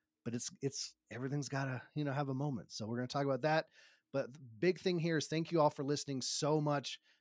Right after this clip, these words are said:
Make sure to visit us over on Linktree at linktree dot E E slash B R underscore broadcast, where you will find our Anchor link, Twitter link, Discord link, and our Twitch link.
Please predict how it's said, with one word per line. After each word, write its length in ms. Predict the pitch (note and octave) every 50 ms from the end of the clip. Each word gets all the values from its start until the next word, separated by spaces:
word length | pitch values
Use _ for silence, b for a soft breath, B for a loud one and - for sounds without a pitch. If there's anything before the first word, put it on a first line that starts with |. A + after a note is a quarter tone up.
| b b
Make 120 | C3 C3+
sure 160 | A2+ - E3+ D#3
to 60 | D3+
visit 300 | C3 C#3+ D3+ C3 B2 C3+
us 120 | C3 - -
over 260 | D3 D3 C3+ D3+ D3 -
on 200 | C#3 C#3+ C#3 C3
Linktree 540 | B2 A#2+ F3+ G#3 G3 - - F#3 F3+ F3+ -
at 160 | B2 B2 -
linktree 600 | G#2+ A#2 D#3 F3 F#3+ F3 - - E3 D#3 D3+ D3+
dot 200 | C#3+ C#3+ C3 C3 -
E 140 | B2+ C#3+ A#2+
E 160 | C3+ C#3 C#3+
slash 360 | C#3 - C#3 C3 B2 B2 - -
B 220 | - C#3+ D3 D#3
R 200 | D3 C#3+ C#3 C3 -
underscore 360 | C#3+ C#3 C3+ - - C3+ A#2
broadcast, 640 | G#2+ G#2+ D3 D3 E3+ E3 - - E3 D#3 D#3 - - B B B B B B
where 120 | C3 C#3
you 100 | D#3 E3+
will 80 | D#3+ C3+
find 280 | - - D3 D3+ D3+ C3
our 140 | A#2+ A#2 - E3+
Anchor 260 | E3+ F#3 - - E3+
link, 240 | D#3 D#3+ D#3 C#3+ -
Twitter 260 | - E3 E3 D#3 D3
link, 200 | C#3+ C#3+ C3+ A2+
Discord 340 | C#3 C3 - - D3 C3+ A#2
link, 260 | A#2 B2+ B2 - - -
and 180 | B2 C3 C3+
our 120 | B2 B2 A#2+
Twitch 340 | - - C#3 C3+ - -
link. 320 | A#2 C3+ D3+ D#3 C#3+ -